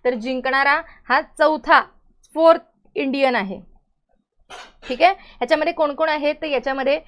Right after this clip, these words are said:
विश्वनाथन आनंद, आपल्या सगळ्यांना माहिती असलेलं नाव, पेंटाला हरिकृष्ण, अभिजित गुप्ता आणि हा चौथा आहे ज्याने under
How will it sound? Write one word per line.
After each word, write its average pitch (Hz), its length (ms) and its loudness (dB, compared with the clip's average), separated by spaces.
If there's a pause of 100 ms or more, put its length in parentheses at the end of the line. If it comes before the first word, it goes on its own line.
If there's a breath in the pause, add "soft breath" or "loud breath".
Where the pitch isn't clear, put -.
(140)
विश्वनाथन 277 540 -4
आनंद, 269 420 -4
आपल्या 247 240 -6
सगळ्यांना 254 320 -2
माहिती 247 280 -4
असलेलं 240 300 -4
नाव, 226 140 -6 (640)
पेंटाला 269 460 4
हरिकृष्ण, 269 640 -6 (640)
अभिजित 247 320 -4
गुप्ता 277 480 -2 (100)
आणि 240 160 -6
हा 269 120 -4
चौथा 269 440 -4
आहे 269 260 -2
ज्याने 247 220 -6
under 240 440 -6